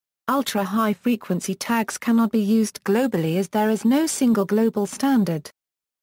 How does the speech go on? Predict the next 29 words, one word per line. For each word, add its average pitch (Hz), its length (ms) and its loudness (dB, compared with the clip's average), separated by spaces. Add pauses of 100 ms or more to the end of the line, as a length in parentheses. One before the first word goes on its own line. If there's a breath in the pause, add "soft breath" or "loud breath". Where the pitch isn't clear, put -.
(180)
In 185 180 0
North 196 220 0
America, 196 680 0 (220)
U 202 180 2
H 190 300 -4
F 202 180 -2
can 214 180 -2
be 220 100 2
used 220 340 0
unlicensed 208 720 0
for - 140 -6
nine 220 320 2
hundred 190 360 0
two 220 200 0
a 196 40 2
euro 208 360 2
nine 233 280 2
hundred 208 340 0
twenty-eight 220 600 0
a 196 40 2
megahertz, 185 760 -2 (240)
but 214 180 -4
restrictions 208 720 -2
exist - 440 -4
for 214 100 -4
transmission 196 760 0
power. 170 460 -2 (720)
In 208 160 2
Europe, 196 480 0